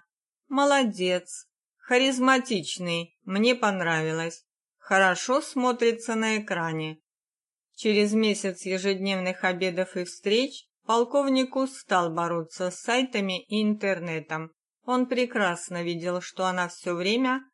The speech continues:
пропадает в переписке с Кириллом. А когда пришёл позвать её на вечернюю прогулку, прочитал его последнее сообщение на экране компьютера.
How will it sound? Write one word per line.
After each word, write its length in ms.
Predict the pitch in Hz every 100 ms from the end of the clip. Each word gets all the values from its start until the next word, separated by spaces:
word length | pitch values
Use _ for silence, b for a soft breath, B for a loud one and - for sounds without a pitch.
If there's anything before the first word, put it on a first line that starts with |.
| _
пропадает 680 | 202 202 190 175 185 190 185
в 100 | -
переписке 720 | 190 185 180 220 254 - 233
с 100 | 226
Кириллом. 720 | - 233 190 165 160 156 156 _ _ _ _ _ _ -
А 140 | 214
когда 380 | 233 240 233 247
пришёл 480 | 240 220 208 226 214
позвать 540 | 208 208 214 202 -
её 160 | 208 202
на 120 | 196
вечернюю 580 | 196 196 202 190 196 185
прогулку, 840 | 190 185 190 269 302 233 190 - _ _
прочитал 580 | 190 190 208 185 202 196
его 180 | 185 185
последнее 720 | 190 190 214 196 170 180 180
сообщение 720 | - 185 175 - 240 254 233
на 220 | 196 185
экране 400 | 180 185 196 202
компьютера. 840 | 196 185 180 156 165 156 165 165